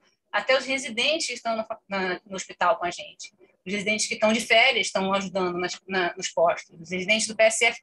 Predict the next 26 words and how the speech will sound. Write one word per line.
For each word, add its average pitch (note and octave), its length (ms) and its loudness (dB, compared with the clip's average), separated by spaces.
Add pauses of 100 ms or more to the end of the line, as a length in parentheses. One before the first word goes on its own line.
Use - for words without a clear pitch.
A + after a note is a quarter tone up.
(100)
todos A3 440 6
estão F3 300 -6
ajudando. E3 520 -6 (600)
E D#4 60 -6
ninguém D4+ 280 2
pediu. F3+ 380 -4 (280)
Vai B3+ 200 4
lá B3+ 160 4
porque B3 140 -4
você A#3 220 0
tem A3+ 200 0
que A3 360 -2
ir, C4 120 -10
porque A3 160 -6
você - 120 -6
precisa G#3 180 -4
de G3 80 -8
uma G3 180 0
nota, G3 380 0
precisa - 240 -16
de F#3 60 -8
uma F#3 80 -6
avaliação. F3+ 640 -4
Vai. G3+ 360 0
Eles - 120 -2
foram C#4 340 2